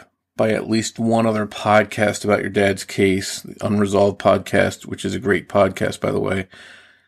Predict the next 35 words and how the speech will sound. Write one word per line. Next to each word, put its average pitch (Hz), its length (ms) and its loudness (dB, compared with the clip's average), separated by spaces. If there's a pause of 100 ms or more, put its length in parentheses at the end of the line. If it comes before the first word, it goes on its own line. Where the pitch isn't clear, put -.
(760)
Your 117 420 0
dad's 165 260 4
case 127 460 2
is 101 140 -6
one 107 160 0
that's, - 300 -4
it's - 200 -14
very 127 300 4
mysterious, 107 880 -2 (420)
and 107 140 0
I'm 113 100 2
surprised 107 540 2
that 101 160 -4
more 101 240 0
people 101 460 -6
haven't 101 420 -4
heard 117 340 2
of 98 140 0
it, 95 180 -4 (960)
but 104 160 4
it's 98 160 2
still 123 320 4
unsolved, 107 640 2
so - 160 -2
I 104 60 0
hope 107 260 -2
that 104 240 0
we 104 120 -4
can 101 200 -4
get 104 160 -4
more 98 200 -2
people 101 300 -8
familiar 107 420 2
with 104 220 0
it, 101 240 -4